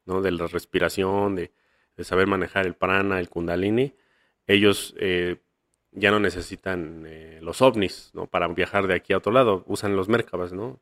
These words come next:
Pura luz y nada más se, se traspasan en un, de un segundo a otro, a, a otra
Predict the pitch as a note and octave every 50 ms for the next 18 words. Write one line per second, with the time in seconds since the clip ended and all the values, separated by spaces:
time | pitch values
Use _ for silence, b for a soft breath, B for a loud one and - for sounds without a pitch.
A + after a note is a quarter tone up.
0 | _ _ G#2+ G#2+ G#2+ G#2+ A2+ B2 C3 C3+ - - _ _ _ _ _ _ _ _
1 | _ F#2 F#2 F#2 F#2 F2+ G2 G2+ G#2 G#2 G#2 G#2 G2 - - F#2+ F2 - _ _
2 | _ _ _ _ _ _ _ _ _ _ _ - - _ - - G#2+ - F#2+ F#2
3 | - - A#2 G#2+ A#2 A2 G2+ F#2 F2+ G2 G2+ G#2 F#2 G2+ G#2 G2+ A2 G2+ G2+ G#2
4 | G2+ F#2+ F2+ F2+ F#2+ - - F#2 E2 E2 D#2+ D#2+ D#2+ E2 E2 - - _ E2 E2+
5 | F2+ F#2 - G2 F#2 F2 D#2+ -